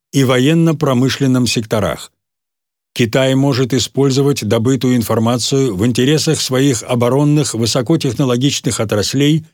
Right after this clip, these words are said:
и для военной модернизации, а также для того, чтобы выведать сведения о перспективах лидерства С Ш А и провести дипломатические переговоры,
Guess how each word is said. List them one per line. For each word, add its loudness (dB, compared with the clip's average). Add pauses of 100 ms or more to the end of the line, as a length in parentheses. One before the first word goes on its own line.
(320)
и 2
для 2
военной 2
модернизации, 0 (420)
а -2
также 0
для 0
того, 0 (180)
чтобы 0
выведать 2
сведения 2
о -4
перспективах -2
лидерства -2
С -4
Ш -6
А -2 (560)
и 2
провести 0
дипломатические 0
переговоры, 0